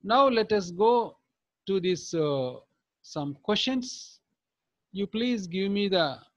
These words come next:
answers through chat. I think you all understood the lesson, The Village School Master. Now let us see some questions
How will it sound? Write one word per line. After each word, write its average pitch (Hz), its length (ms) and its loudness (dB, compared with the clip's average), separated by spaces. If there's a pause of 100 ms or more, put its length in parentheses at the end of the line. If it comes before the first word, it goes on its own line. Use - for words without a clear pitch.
(400)
answers 233 760 -4 (320)
through 170 160 -2
chat. 107 260 -8 (580)
I 175 140 2
think 254 320 -2
you 175 220 -2
all 214 320 2
understood 196 720 -4 (1400)
the 139 80 -2
lesson, 202 500 -2 (1300)
The 151 160 -2
Village 185 400 2
School 180 480 -2 (120)
Master. 127 460 -4 (640)
Now 190 380 2
let 156 200 -2
us 196 200 0
see 233 320 -2 (680)
some 160 240 -6
questions - 800 -6